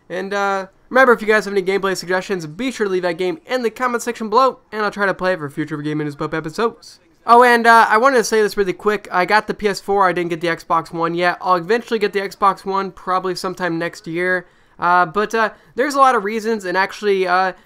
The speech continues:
a lot of these reasons I'll show you in the ar-, in these articles, and, uh, actually a couple of them are videos too. But, uh, the P S four is honestly faster, it's cheaper,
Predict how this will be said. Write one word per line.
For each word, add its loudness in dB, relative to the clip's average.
a -8
lot 4
of 0
these -2
reasons -2
I'll 0
show -6
you -2
in -4
the -2
ar-, -4
in -6
these 0
articles, 0
and, -6
uh, -4
actually -8
a -6
couple -6
of -12
them -4
are -2
videos -6
too. -6
But, -2
uh, 0
the -8
P -8
S -6
four 2
is -2
honestly -2
faster, -2
it's -8
cheaper, -2